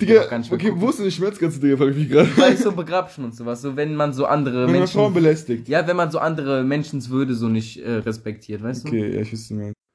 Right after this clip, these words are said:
Speaker 2: Ja, okay,
Speaker 1: Also,
Speaker 2: von
Speaker 1: ja.
Speaker 2: Sam jetzt gehen wir weiter.
Speaker 1: Aber ja, ähm, war, also ist schon krass alles.
Speaker 2: Ist schon, ist schon
Speaker 1: Aber
Speaker 2: krass.
Speaker 1: ich, ich hasse Menschen, die so andere Menschenswürde nicht, äh, so, weißt du?
Speaker 2: Respektieren.
Speaker 1: Ja, und die so
Speaker 2: Ist
Speaker 1: ekelhaft
Speaker 2: klauen,
Speaker 1: und dann
Speaker 2: äh, ist klauen eine Menschenswürde.
Speaker 1: Aber der hat den nicht beklaut, der hat den einfach hops genommen. Also,
Speaker 2: <laughs> Er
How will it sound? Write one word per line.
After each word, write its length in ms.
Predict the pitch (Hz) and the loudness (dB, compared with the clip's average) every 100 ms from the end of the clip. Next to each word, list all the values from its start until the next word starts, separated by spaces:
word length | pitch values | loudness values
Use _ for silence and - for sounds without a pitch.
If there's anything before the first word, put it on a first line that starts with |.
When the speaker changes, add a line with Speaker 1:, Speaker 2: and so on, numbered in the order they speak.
| _ _ | _ _
Speaker 2:
Ja, 120 | - 135 | -4 -2
okay, 100 | 131 | 0
Speaker 1:
Also, 140 | 139 | 2
Speaker 2:
von 80 | 143 | 4
Speaker 1:
ja. 140 | 127 | 2
Speaker 2:
Sam 160 | 135 135 | 2 -2
jetzt 140 | 123 | -4
gehen 140 | 123 120 | -2 -2
wir 120 | 120 | -2
weiter. 140 | 135 | 0
Speaker 1:
Aber 180 | 135 139 | 2 2
ja, 440 | 131 123 120 127 127 | 2 2 0 0 0
ähm, 300 | 123 123 117 _ _ _ _ _ | 0 -4 -8 _ _ _ _ _
war, 360 | 123 123 147 165 | -8 0 2 2
also 280 | 127 151 139 | -2 -6 -6
ist 140 | 135 156 | -8 -8
schon 160 | 156 | -8
krass 260 | 135 131 127 | -8 -12 -12
alles. 340 | 113 104 113 | -12 -12 -12
Speaker 2:
Ist 100 | 143 | -12
schon, 220 | - 143 - | -12 -12 -14
ist 140 | - - | -20 -4
schon 80 | 131 | 0
Speaker 1:
Aber 140 | 143 | 2
Speaker 2:
krass. 120 | 135 131 | 0 -2
Speaker 1:
ich, 60 | |
ich 160 | 131 120 | -10 -8
hasse 240 | 135 - | -10 -6
Menschen, 280 | 110 110 113 | -6 -6 -6
die 40 | 117 | -8
so 80 | |
andere 240 | 117 120 113 | -6 -4 -2
Menschenswürde 540 | 110 113 117 113 113 | -2 -2 -6 -6 -4
nicht, 380 | 110 104 - - - | -4 -6 -12 -20 -18
äh, 160 | - | -14
so, 240 | 113 110 104 | -8 -8 -6
weißt 220 | 127 127 | -6 -6
du? 40 | |
Speaker 2:
Respektieren. 440 | 117 - 160 120 117 | -6 -2 -2 -2 0
Speaker 1:
Ja, 260 | 127 127 113 | 2 2 0
und 140 | 117 | -4
die 60 | 117 | -6
so 140 | 117 | -6
Speaker 2:
Ist 220 | 117 147 | -4 -2
Speaker 1:
ekelhaft 160 | 123 117 | -2 -4
Speaker 2:
klauen, 320 | - 151 180 | 0 2 4
Speaker 1:
und 120 | 131 | 2
dann 180 | 143 156 | 0 0
Speaker 2:
äh, 120 | 156 147 | 0 -2
ist 120 | - | -2
klauen 300 | - 180 170 | 2 4 4
eine 140 | 175 | 2
Menschenswürde. 440 | 165 165 - 147 151 | 2 0 -2 -2 2
Speaker 1:
Aber 100 | 180 | 2
der 80 | 185 | 2
hat 60 | |
den 80 | 214 | 0
nicht 200 | 185 - | -2 -6
beklaut, 380 | 139 - 175 143 | -10 -2 -2 0
der 80 | 143 | -2
hat 80 | |
den 40 | 139 | -4
einfach 220 | 139 135 | -6 -6
hops 320 | 135 135 - | -4 -4 -6
genommen. 320 | - 107 101 104 | -10 -8 -8 -8
Also, 200 | 120 | -2
Speaker 2:
<laughs> 20 | |
Er 80 | 117 | 2